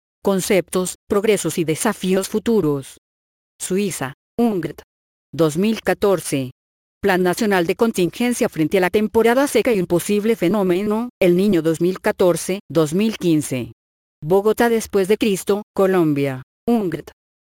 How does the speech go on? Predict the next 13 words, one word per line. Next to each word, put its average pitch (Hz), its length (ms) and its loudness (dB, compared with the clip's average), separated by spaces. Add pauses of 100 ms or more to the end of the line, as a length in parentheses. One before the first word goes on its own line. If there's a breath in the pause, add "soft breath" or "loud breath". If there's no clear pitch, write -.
(160)
Dos 160 260 0
mil 190 220 2
dieciséis. 185 960 0 (500)
Fenómeno 202 440 2
El 190 100 0
Niño. 160 460 0 (260)
Análisis 190 540 0
comparativo 202 720 2
mil 185 200 2
novecientos 185 640 0
noventa 165 400 2
y 185 80 0
siete, 170 540 0